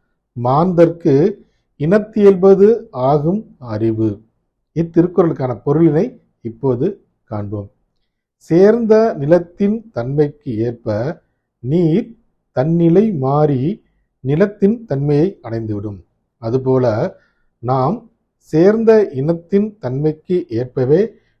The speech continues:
நம்முடைய அறிவு மிகுந்திருக்கும்" என்பது இத்திருக்குறளுக்கான பொருளாகும். மீண்டும் பொருள், "சேர்ந்த நிலத்தின் தன்மைக்கு ஏற்ப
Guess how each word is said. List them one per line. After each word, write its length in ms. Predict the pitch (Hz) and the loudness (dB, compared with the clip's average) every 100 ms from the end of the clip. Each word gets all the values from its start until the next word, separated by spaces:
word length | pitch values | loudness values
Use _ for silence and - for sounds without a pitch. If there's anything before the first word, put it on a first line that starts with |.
| _ | _
நம்முடைய 560 | 117 127 139 135 127 | -6 -4 -2 2 2
அறிவு 520 | 117 135 147 160 220 _ _ _ 110 | 2 0 0 -2 -4 _ _ _ -8
மிகுந்திருக்கும்" 800 | 117 151 156 143 131 - 156 165 | -4 -2 -2 0 -2 -4 -6 -6
என்பது 480 | 127 117 127 247 - _ _ | -6 -4 -4 -4 -8 _ _
இத்திருக்குறளுக்கான 1080 | - 165 165 131 131 131 113 110 107 117 - - _ | -4 -4 -2 -4 -2 -4 -4 -4 -8 -8 -10 -14 _
பொருளாகும். 560 | - 113 104 92 90 95 _ _ _ _ _ _ | -10 -8 -6 -8 -10 -18 _ _ _ _ _ _
மீண்டும் 380 | 113 131 127 117 | -6 -6 -4 -8
பொருள், 360 | 107 104 160 - _ _ _ | -8 -6 -6 -8 _ _ _
"சேர்ந்த 720 | _ - 160 208 226 220 226 | _ -2 2 2 2 2 2
நிலத்தின் 680 | 196 165 175 175 202 220 254 _ | 2 0 0 -2 -4 -4 -6 _
தன்மைக்கு 640 | 135 131 151 165 - 151 | -8 -4 -2 -2 -4 -6
ஏற்ப 640 | 120 135 - 151 117 143 | -2 0 0 0 0 -2